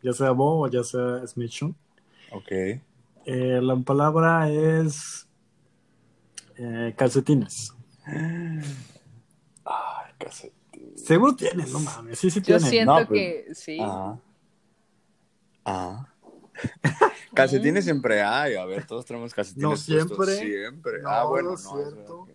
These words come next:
Speaker 2: no siempre.
Speaker 1: No, no es cierto, güey.
Speaker 3: Yo
Speaker 2: Pero
Speaker 3: sí tengo
Speaker 2: algo
Speaker 3: como esta pregunta. Yo sé que hay personas que les conflictúa coger con o sin calcetines. Como si el calcetín fuera un factor importante.
Speaker 1: Pues sí lo es, güey, claro que sí.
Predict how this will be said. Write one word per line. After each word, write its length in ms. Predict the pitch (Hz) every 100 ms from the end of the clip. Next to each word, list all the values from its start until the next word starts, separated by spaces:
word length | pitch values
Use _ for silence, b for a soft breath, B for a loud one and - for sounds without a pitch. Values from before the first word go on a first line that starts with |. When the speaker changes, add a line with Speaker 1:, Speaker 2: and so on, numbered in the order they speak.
| _
Speaker 2:
no 60 |
siempre. 380 | - - - _ 50 139 131
Speaker 1:
No, 200 | 131 139
no 100 | 143
es 60 | 135
cierto, 400 | - 135 - 139
güey. 280 | 139 143 143 - - -
Speaker 3:
Yo 140 | 208
Speaker 2:
Pero 20 | 208 208
Speaker 3:
sí 40 |
tengo 120 | 226 262
Speaker 2:
algo 120 | -
Speaker 3:
como 520 | 277 214 185 170 - - -
esta 340 | 208 220 - 226
pregunta. 420 | 196 165 180 165
Yo 120 | 170
sé 160 | 220 277
que 80 | 262
hay 40 |
personas 360 | 247 226 220 220
que 80 |
les 120 | 165 151
conflictúa 680 | 170 160 175 170 _ 185 175
coger 500 | - - 175 165 -
con 240 | 202 208 -
o 140 | 190
sin 240 | - 196 165
calcetines. 600 | 156 165 147 135 - -
Como 140 | 233
si 100 | 233
el 80 | 269
calcetín 420 | 285 269 262 277
fuera 160 | 285 285
un 80 | 277
factor 320 | 240 - 196
importante. 540 | 190 170 - - - _ _ _ _ _
Speaker 1:
Pues 160 | 160 165
sí 100 | 254
lo 160 | 240
es, 300 | 139 165 220
güey, 260 | 196 160 143
claro 260 | 151 190
que 120 | 190 147
sí. 480 | - 147 185 220